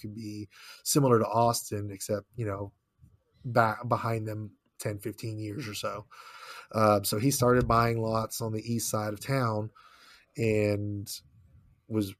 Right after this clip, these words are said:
realizing, you know, he was picking up for two, three, four, five thousand dollars. And then, uh,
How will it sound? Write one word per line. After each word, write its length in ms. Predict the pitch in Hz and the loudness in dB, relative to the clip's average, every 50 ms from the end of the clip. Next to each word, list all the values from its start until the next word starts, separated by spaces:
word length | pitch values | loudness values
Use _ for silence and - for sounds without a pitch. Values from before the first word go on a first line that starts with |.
| _ _ | _ _
realizing, 680 | 113 113 123 123 120 117 107 107 107 104 101 110 107 | 2 4 4 6 6 6 4 4 4 2 0 -4 -8
you 120 | 107 110 113 | -8 -4 -4
know, 100 | 107 98 | -2 -2
he 120 | 107 123 | 0 0
was 120 | 127 117 - | 0 -2 -2
picking 300 | - 123 107 120 110 110 | -4 -6 -6 -6 -6 -6
up 280 | 107 104 107 107 - _ - | -6 -6 -8 -8 -10 _ -12
for 380 | - - 107 101 104 101 104 98 - | -6 -4 -4 -4 -4 -4 -6 -8 -8
two, 380 | - - 107 107 107 107 107 104 | -6 -2 -2 0 0 0 -2 -2
three, 260 | 104 101 104 104 101 | -4 -6 -6 -6 -6
four, 320 | - - 104 101 101 101 | -6 -6 -6 -6 -6 -6
five 240 | - 107 107 107 101 | -6 -6 -8 -8 -6
thousand 360 | - 107 101 104 101 101 98 | -4 -4 -4 -4 -6 -8 -8
dollars. 520 | 104 113 120 120 107 101 98 98 95 - - _ _ _ _ - - - _ _ _ - | -4 0 0 2 2 2 0 -2 -6 -10 -14 _ _ _ _ -20 -20 -20 _ _ _ -8
And 120 | 107 101 | -6 -6
then, 540 | 101 101 101 101 101 98 98 98 98 98 98 - _ _ _ _ - | -4 -4 -6 -6 -6 -8 -8 -8 -10 -12 -14 -16 _ _ _ _ -12
uh, 320 | - 131 104 98 98 98 | -8 -6 -6 -6 -6 -8